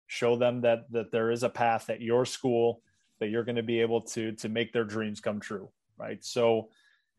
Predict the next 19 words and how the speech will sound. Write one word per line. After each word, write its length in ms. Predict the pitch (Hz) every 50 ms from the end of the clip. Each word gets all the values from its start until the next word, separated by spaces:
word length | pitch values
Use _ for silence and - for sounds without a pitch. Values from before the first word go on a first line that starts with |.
| _ _ _ -
uh, 220 | 131 123 123 127
next 340 | 127 135 160 185 - - -
up, 200 | 180 175 175 - _ _ _ _ _ _ _ _ _ _ _ _ _ _ - _
which 340 | - 135 151 185 185 - -
position 600 | - 190 165 135 120 180 185 - - 170 156 143
group 340 | 120 117 117 117 135 135 _ _ - 127
needs 440 | 127 131 147 160 175 180 165 143
an 180 | 139 127 123 - _
influx 800 | - 160 180 202 208 190 - - 160 156 165 160 - - - - -
of 220 | - 123 113 - -
talent 480 | - - - 139 139 143 143 139 143 - _ - 117
the 140 | 113 123
most? 640 | 120 120 120 120 104 92 90 - - - - - - - _ _ _ _ _ _ _ _ -
In 180 | 135 135 151 143
general, 400 | 123 147 147 143 139 143 139 135
no, 300 | 127 120 120 127 139 135 135 - _ -
no 220 | 143 131 135 143
specifics. 800 | 135 - - - 143 - - 139 123 120 - 123 - - - -
Which, 300 | 123 135 147 143 -